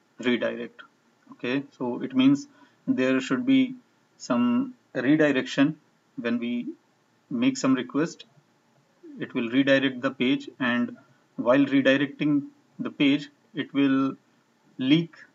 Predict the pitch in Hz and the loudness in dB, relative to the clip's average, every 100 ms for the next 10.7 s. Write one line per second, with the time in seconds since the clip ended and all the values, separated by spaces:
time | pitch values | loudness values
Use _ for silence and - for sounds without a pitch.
0 | - 143 131 120 113 120 113 135 131 131 | -6 2 2 2 0 -4 -4 -2 -2 -4
1 | _ _ _ _ - 127 139 151 143 143 | _ _ _ _ -2 0 2 2 2 2
2 | 139 147 143 147 139 123 127 127 135 131 | 0 -2 0 0 0 -2 -6 -2 2 4
3 | 131 135 120 - _ _ _ 135 113 113 | 4 4 0 -6 _ _ _ -8 -4 -4
4 | 113 120 123 _ _ _ 139 131 135 139 | -4 -6 -10 _ _ _ -4 2 6 6
5 | 139 127 - - 120 110 113 - _ _ | 4 2 -2 -2 -2 -2 -4 -8 _ _
6 | _ - - 120 277 - _ _ _ - | _ -18 -6 -4 -4 -8 _ _ _ -20
7 | _ _ _ _ _ _ _ _ _ _ | _ _ _ _ _ _ _ _ _ _
8 | - 139 143 135 156 185 170 151 143 156 | 0 4 4 2 0 2 2 2 2 2
9 | 156 151 151 135 - 147 139 135 143 131 | 2 2 0 -2 -4 0 2 2 0 0
10 | 131 135 127 139 131 139 | 0 0 0 -2 -2 -4